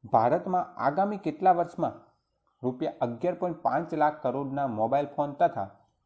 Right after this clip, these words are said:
તેના પાર્ટ્સનું ઉત્પાદન કરવામાં આવશે? તો પાંચ વર્ષ. ભારતમાં કઈ યોજના અંતર્ગત આગામી પાંચ વર્ષમાં રૂપિયા અગિયાર પોઇન્ટ પાંચ લાખ કરોડના મોબાઈલ ફોન તથા તેના પાર્ટ્સનું ઉત્પાદન કરવામાં આવશે?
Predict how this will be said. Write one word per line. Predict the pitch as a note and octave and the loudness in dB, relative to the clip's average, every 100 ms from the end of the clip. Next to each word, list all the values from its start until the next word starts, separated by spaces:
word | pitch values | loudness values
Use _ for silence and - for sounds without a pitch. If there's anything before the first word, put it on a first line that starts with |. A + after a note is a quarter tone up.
| - | -2
તેના | D3 F3 | 0 0
પાર્ટ્સનું | - A#2 A#2 - E3+ | 0 0 0 -4 -8
ઉત્પાદન | B2 - C3 C#3 C#3 | -8 -2 0 0 -2
કરવામાં | C#3 C3+ C3+ C3+ | -2 -2 0 -2
આવશે? | C3 E3+ A3 _ _ _ _ _ _ _ - | -4 -10 -16 _ _ _ _ _ _ _ -10
તો | D#3 | -8
પાંચ | D3+ A#2+ G#2 G2 | -2 -2 -2 -6
વર્ષ. | - - _ _ _ _ _ _ _ _ _ _ _ _ _ _ _ _ _ _ _ _ _ _ _ | -14 -14 _ _ _ _ _ _ _ _ _ _ _ _ _ _ _ _ _ _ _ _ _ _ _
ભારતમાં | A2+ A2+ E3 F#3+ F#3 F3+ | 2 4 2 0 0 2
કઈ | D3+ E3+ | 0 2
યોજના | D#3 C#3+ D3+ | 0 2 2
અંતર્ગત | C#3+ B2+ D3 C3+ D3 - | 2 0 -2 -2 -4 -4
આગામી | A2+ A#2+ E3 F#3+ | -2 2 2 2
પાંચ | F3+ C#3 D#3 D3+ | -2 0 0 -2
વર્ષમાં | C#3+ C3+ - G2+ G2+ _ _ _ _ _ - | -4 -4 -4 -10 -10 _ _ _ _ _ -6
રૂપિયા | C#3 E3+ F#3 | -2 0 0
અગિયાર | B2+ G#2+ D3+ F3+ | -2 -2 0 2
પોઇન્ટ | F#3 F3 | 0 -4
પાંચ | - B2 D#3+ E3 | -2 0 0 0
લાખ | D#3 D3+ - | 0 0 0
કરોડના | C3 C3 C3 D3 | -4 -2 -2 0
મોબાઈલ | F3 C3 B2 C#3+ | 0 0 2 2
ફોન | E3 - D#3+ D#3+ - _ _ - | 0 -2 -2 -2 -14 _ _ 0
તથા | F#3+ - G2+ G2+ _ _ _ _ - | 2 2 -2 -4 _ _ _ _ 0
તેના | D3+ F#3 | 2 2
પાર્ટ્સનું | F#3+ - B2 - E3+ F3+ | 0 2 2 2 -8 -6
ઉત્પાદન | B2+ - C#3 C#3+ C#3+ | -8 0 2 2 0
કરવામાં | C#3+ C#3 C#3+ C#3+ | -2 -2 -2 -2
આવશે? | C#3 - | -2 -6